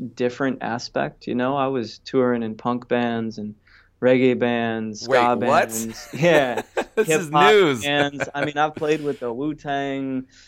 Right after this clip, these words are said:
Speaker 1: Black Alicious, Michael Franti. I've played all kinds of stuff, man. But it was, it was in a different point in my life. It was a different realm. You know, there was, there was a lot more, I hate to say it, but there was, like, an egoic pursuit to music and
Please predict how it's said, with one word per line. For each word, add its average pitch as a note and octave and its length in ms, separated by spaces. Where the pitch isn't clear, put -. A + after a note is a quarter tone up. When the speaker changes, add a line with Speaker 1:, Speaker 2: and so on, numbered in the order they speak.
Speaker 1:
Black C3+ 320
Alicious, C3+ 920
Michael B2+ 380
Franti. C3 400
I've D#3 220
played D3+ 360
all C#3+ 220
kinds C#3+ 320
of B2 80
stuff, A#2 320
man. A#2+ 260
But C3+ 140
it D3 40
was, D3 260
it - 120
was D3 180
in D#3 140
a D3+ 60
different E3 380
point D#3+ 240
in D3 80
my C3+ 120
life. C#3 400
It C#3 100
was C3 200
a C3 60
different C3+ 400
realm. C#3+ 380
You C3+ 80
know, C#3 140
there D3+ 160
was, C#3 380
there C#3+ 120
was C#3+ 220
a C#3 60
lot C#3 260
more, C#3 500
I - 40
hate C3 180
to C#3 80
say D3+ 220
it, D3+ 100
but - 180
there C3 140
was, B2+ 180
like, B2 180
an A#2+ 120
egoic C3 480
pursuit B2+ 500
to B2+ 100
music A#2+ 560
and G#2+ 220